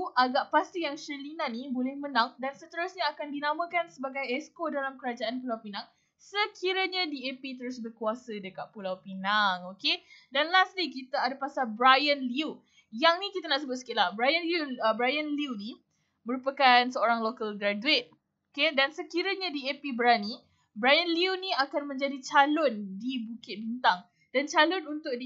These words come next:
A P di Bukit Bintang ni, kalau dia menang kan, kalau Brian ni menang untuk kerusi dekat Bukit Bintang tu, dia akan kekal dekat sana sampai cucu dia bagi cicit dekat dia.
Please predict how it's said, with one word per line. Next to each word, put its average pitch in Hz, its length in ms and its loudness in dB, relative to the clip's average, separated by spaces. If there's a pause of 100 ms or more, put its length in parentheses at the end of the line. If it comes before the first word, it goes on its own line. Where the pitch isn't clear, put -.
A 302 120 -6
P - 40 -10 (280)
di - 260 -12
Bukit 254 240 -6
Bintang 254 400 0
ni, 220 240 -10 (160)
kalau 311 400 6
dia 294 80 -2
menang 277 400 0
kan, 180 80 -14
kalau 240 240 0
Brian 240 320 0
ni 262 80 -8
menang 240 560 -2 (160)
untuk 247 320 -10
kerusi 254 320 -8
dekat 220 240 -4
Bukit 220 240 -16
Bintang 214 400 -4
tu, 226 80 -18 (480)
dia 285 240 0
akan 294 240 -2
kekal 330 480 4
dekat 302 320 -2
sana 269 320 -4
sampai 370 1120 6
cucu 302 480 -2
dia 294 80 0
bagi 247 240 -2
cicit 254 400 -6
dekat 208 240 -8
dia. 190 160 -10